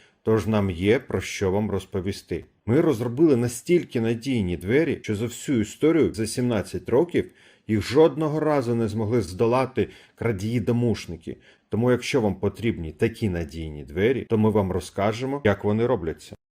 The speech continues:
Бронедвері Бодігард — це бронедвері, які за сімнадцять років жодного разу не зламали крадії-домушники. Це найкращі в Україні захисні двері, сертифіковані на максимальні класи захисту від зламу та відмичок.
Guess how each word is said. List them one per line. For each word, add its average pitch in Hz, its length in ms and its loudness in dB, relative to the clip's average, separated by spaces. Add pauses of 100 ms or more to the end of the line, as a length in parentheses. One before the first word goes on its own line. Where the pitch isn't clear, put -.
(140)
Бронедвері 110 580 2
Бодігард — 98 600 -4
це - 140 -2
бронедвері, 104 680 0
які 104 280 -4
за 110 140 -2
сімнадцять 120 680 -4
років 151 360 -2 (380)
жодного 127 500 2
разу 143 340 0
не 113 140 2
зламали 110 460 0
крадії-домушники. 104 1080 -4 (380)
Це - 180 -4
найкращі 127 640 2
в 98 60 -4
Україні 131 400 0
захисні 104 540 -4
двері, 113 440 0 (160)
сертифіковані 113 1000 -2 (100)
на 113 140 2
максимальні 135 680 0
класи 110 440 -2
захисту 131 600 -2 (260)
від 104 180 0
зламу 127 400 0
та 117 140 0
відмичок. 104 600 -2